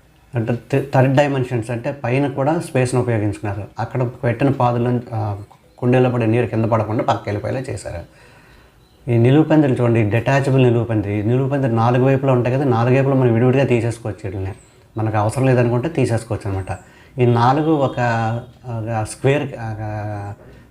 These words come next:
దాన్ని క్రాస్ కింద పెట్టారు చూడండి. ఈ నాలుగుని, ఈ నాలుగు మూలల్లో కూడా నాలుగు గదుల కింద వచ్చింది చూసారా. ఈ నాలుగు మూలల్లో కూడా మొక్కలు పెట్టుకోవచ్చు పాదులు. ఈ పైకి వెళ్ళిపోయి మెయిన్ పందిరికి కలిసిపోతాయి.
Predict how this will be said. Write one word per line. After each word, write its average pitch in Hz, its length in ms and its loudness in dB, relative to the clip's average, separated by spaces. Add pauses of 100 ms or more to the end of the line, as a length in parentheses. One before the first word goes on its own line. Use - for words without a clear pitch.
(100)
దాన్ని 113 160 0
క్రాస్ 127 400 -2
కింద 135 140 0 (100)
పెట్టారు 113 280 -6
చూడండి. 104 300 -4
ఈ 104 60 -6
నాలుగుని, 104 440 -4 (240)
ఈ 123 40 -6
నాలుగు 131 320 4
మూలల్లో 143 400 4
కూడా 139 280 0 (260)
నాలుగు 120 240 2
గదుల 123 220 2
కింద 135 180 2
వచ్చింది 120 300 0
చూసారా. 135 260 -2 (420)
ఈ - 20 -2
నాలుగు 120 380 2
మూలల్లో 139 340 4
కూడా 139 280 2
మొక్కలు 135 300 2
పెట్టుకోవచ్చు 110 500 -4 (100)
పాదులు. 104 320 2 (400)
ఈ 135 40 -2
పైకి 135 300 0
వెళ్ళిపోయి 139 260 2
మెయిన్ 131 320 4
పందిరికి 127 300 2
కలిసిపోతాయి. 104 560 -2